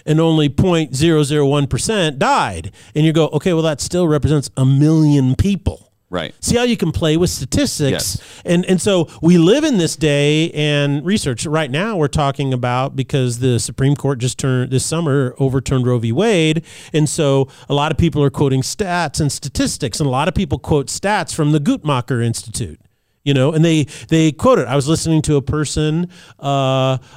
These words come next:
Speaker 1: on a news program, and they said, "The statistics specifically say that by doing this, it's gonna hurt minorities more than anybody else."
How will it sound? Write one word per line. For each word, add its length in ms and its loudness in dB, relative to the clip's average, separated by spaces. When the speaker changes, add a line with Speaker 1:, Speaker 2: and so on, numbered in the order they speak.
Speaker 1:
on 200 0
a 80 2
news 320 2
program, 520 0
and 120 0
they 100 2
said, 300 0
"The 80 0
statistics 840 -4
specifically 840 -2
say 760 -2
that 440 -2
by 160 -2
doing 380 2
this, 340 0
it's 160 -6
gonna 240 -2
hurt 360 -2
minorities 840 2
more 220 0
than 160 -2
anybody 400 0
else." 340 -2